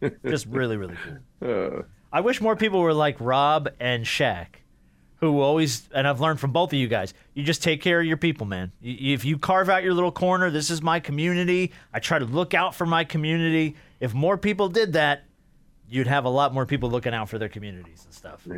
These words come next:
Speaker 2: And, you know, so young men like that kinda set in the way. All right, uh, this is a new game.
Speaker 1: Uh-oh.
Speaker 2: Uh, this is called Betting on Yourself.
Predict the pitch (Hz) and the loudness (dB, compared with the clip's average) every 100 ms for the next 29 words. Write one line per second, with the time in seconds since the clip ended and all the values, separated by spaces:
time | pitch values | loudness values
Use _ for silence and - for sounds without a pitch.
0 | 87 90 92 87 82 _ - 90 82 - | -4 -4 -6 -14 -16 _ -20 -18 -18 -20
1 | _ _ _ - 117 95 98 151 165 165 | _ _ _ -14 -10 -10 -2 0 2 2
2 | 151 147 120 131 120 - - 139 120 - | 2 0 2 2 2 -4 -8 -4 -2 0
3 | 123 104 92 80 - _ _ _ _ _ | -2 -4 -8 -10 -12 _ _ _ _ _
4 | _ 165 190 170 151 165 170 165 208 226 | _ 2 4 2 2 2 2 2 0 0
5 | 214 220 180 107 76 _ _ - _ _ | 2 2 2 0 -6 _ _ -20 _ _
6 | - - 87 85 - 165 156 147 139 131 | -6 -4 -4 -6 -4 2 4 4 4 2
7 | 143 139 - 170 131 160 160 156 156 156 | 0 -4 0 0 2 0 2 0 -2 -2
8 | - 139 98 - | 0 0 -2 -10